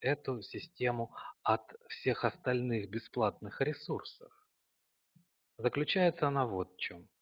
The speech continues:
Обратите внимание на, а, сноску. Сейчас мы ее найдем. Оценки.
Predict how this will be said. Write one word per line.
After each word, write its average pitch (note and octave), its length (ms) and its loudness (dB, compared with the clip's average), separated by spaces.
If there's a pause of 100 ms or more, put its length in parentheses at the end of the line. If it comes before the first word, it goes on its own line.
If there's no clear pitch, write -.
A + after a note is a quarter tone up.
(580)
Обратите A#2 520 -2
внимание G2 720 -2 (360)
на, G2 640 2 (480)
а, G2+ 180 -4
сноску. F3+ 840 -2 (1700)
Сейчас - 300 -10
мы B2 120 -4
ее A#2+ 100 -2
найдем. G#2+ 540 -2 (200)
Оценки. F2+ 1040 -10